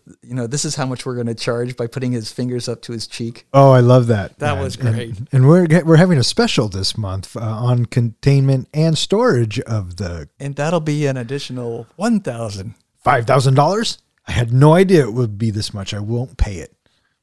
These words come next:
Speaker 1: Well, then we can just put that right back in there, can't we, Doctor Spengler?
Speaker 2: Yes, we can,
Speaker 1: Doctor
Speaker 2: Doctor
Speaker 1: Stantz.
Speaker 2: Venkman. <laughs> Yeah.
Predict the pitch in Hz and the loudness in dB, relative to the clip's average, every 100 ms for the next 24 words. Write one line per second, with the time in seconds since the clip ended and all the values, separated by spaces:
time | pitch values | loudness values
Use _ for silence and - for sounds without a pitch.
0 | - 143 113 107 104 110 - 127 113 110 | -6 -4 -2 -4 -4 -6 -4 -8 -6 -8
1 | - 120 - 135 151 131 - - 359 110 | -4 -4 -2 -4 -2 -2 -2 -8 -8 -10
2 | 113 - - 101 - - 107 131 139 143 | -8 -14 -14 -20 -20 -20 -10 0 0 0
3 | 175 226 240 - 285 147 131 117 113 131 | 2 2 2 0 0 0 0 -2 -2 -2
4 | 127 131 139 170 - 175 143 208 180 196 | 0 -2 -2 0 2 4 4 4 2 2
5 | 190 - - - 165 - - _ _ _ | -2 -2 -8 -8 -10 -12 -16 _ _ _
6 | _ - - 113 - 113 113 | _ -18 -16 -16 -8 -2 -2